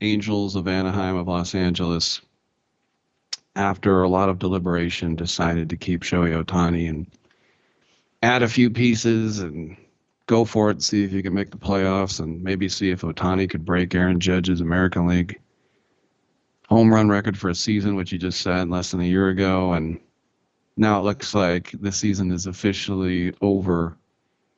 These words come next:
because Shohei Ohtani has a torn U C L. And the day after Mike Trout came off the I L, he was put back on it. But yes, the, <clears throat> the U C L, the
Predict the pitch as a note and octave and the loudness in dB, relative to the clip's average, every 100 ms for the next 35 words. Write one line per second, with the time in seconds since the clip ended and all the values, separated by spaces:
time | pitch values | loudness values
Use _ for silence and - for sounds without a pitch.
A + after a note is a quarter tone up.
0 | _ _ _ _ - F#2+ - G#2+ F#2+ F2+ | _ _ _ _ -4 -4 -2 -2 0 0
1 | F2 - - - _ _ _ _ - A2+ | -2 -4 -6 -8 _ _ _ _ -2 2
2 | G#2+ G2+ F#2 - G2 G2+ F#2 F2+ F2+ - | 4 2 -2 -2 -2 0 0 0 -2 -8
3 | _ _ _ _ _ _ G#2+ G2 F#2 - | _ _ _ _ _ _ -2 0 -2 -2
4 | G#2+ G2+ G2 F2+ F2+ - _ _ _ _ | 0 2 2 0 -4 -10 _ _ _ _
5 | _ _ _ _ _ - G#2+ G2+ - F#2+ | _ _ _ _ _ -4 0 0 0 -2
6 | E2 D#2+ D#2 E2+ _ _ _ _ _ _ | -2 -2 -6 -10 _ _ _ _ _ _
7 | _ _ - F#2+ F#2+ F#2 F#2 F2+ G#2+ G2+ | _ _ -8 -4 -2 -2 0 2 2 0
8 | G2+ G2 G2 F#2+ G#2 G2 F#2+ G#2 F#2+ F#2+ | 0 -2 -2 -4 -2 -2 -2 -4 -2 -2
9 | F#2+ F#2 F#2 E2+ F#2+ G2+ G2+ G2+ G#2 F#2+ | -4 -4 -2 -2 0 0 -2 -4 -4 -4
10 | F2+ F2+ F2 E2+ - - - - - F2 | -2 -2 -2 -4 -10 -16 -2 -2 0 -4
11 | E2 E2+ D#2 D2+ - _ _ _ _ _ | -2 -4 -4 -8 -12 _ _ _ _ _
12 | _ _ _ - A#2+ C3 A#2 - A#2+ A#2+ | _ _ _ -2 2 2 0 0 0 0
13 | - - A3 G3+ E3+ G#2+ - _ _ _ | -4 -4 -2 2 0 0 -14 _ _ _
14 | G2+ G#2 A2+ A#2 - G#2 G#2 G#2 G2 F#2+ | -6 0 2 2 0 0 2 0 0 -2
15 | F2 | -4